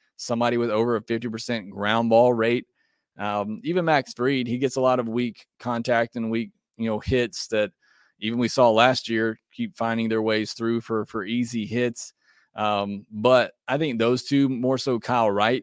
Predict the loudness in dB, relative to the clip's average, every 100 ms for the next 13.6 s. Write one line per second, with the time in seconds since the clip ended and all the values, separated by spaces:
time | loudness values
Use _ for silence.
0 | _ -8 -4 -2 -2 -2 -4 -4 -4 -2
1 | -2 -4 -4 -4 -4 -8 _ _ -4 -2
2 | -2 -6 -4 -4 -4 -6 -6 -4 -2 0
3 | 0 0 -2 -6 -6 -6 -6 -6 -8 -6
4 | 0 0 0 -4 -6 -8 _ _ _ -8
5 | -4 -2 -4 -8 _ -8 -6 -2 -2 -4
6 | -10 -12 -8 -4 -2 -4 -8 _ _ _
7 | _ _ _ -4 4 4 4 2 4 2
8 | 2 2 4 4 2 0 0 0 0 0
9 | 0 0 2 2 2 0 -2 -4 -6 -10
10 | -4 -2 -2 -4 -4 -2 -2 0 2 2
11 | 2 -2 0 0 0 0 0 0 0 0
12 | 2 2 4 2 2 -2 0 -2 -2 -2
13 | -2 0 2 2 2